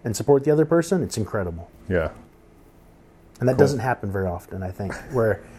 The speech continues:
Speaker 1: and maybe that's why the Army puts, puts two together, so that hopefully they get one of 'em right. That keeps,
Speaker 2: <laughs>
Speaker 1: keeps the unit going on its path.
Speaker 2: Yeah.
Speaker 1: Um,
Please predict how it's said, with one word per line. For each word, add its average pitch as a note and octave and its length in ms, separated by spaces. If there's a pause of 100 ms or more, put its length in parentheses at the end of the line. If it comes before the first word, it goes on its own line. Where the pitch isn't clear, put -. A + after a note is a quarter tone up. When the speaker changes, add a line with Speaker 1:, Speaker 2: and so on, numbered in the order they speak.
(180)
Speaker 1:
and B2 160
maybe C#3 220
that's C3+ 220
why C#3 140
the B2 100
Army B2+ 240
puts, - 440
puts - 280
two D3+ 180
together, A#2 500
so B2 200
that A2 180
hopefully A2+ 480 (440)
they B2+ 120
get C3 160
one C#3+ 220
of A#2+ 120
'em G#2+ 180
right. G#2 300
That A2+ 160
keeps, A#2+ 320
Speaker 2:
<laughs> G2+ 160
Speaker 1:
keeps A2 240
the D#3 120
unit D3+ 440
going C3 420 (340)
on D#3 160
its C3 140
path. F3 640
Speaker 2:
Yeah. B2 440
Speaker 1:
Um, G#2+ 180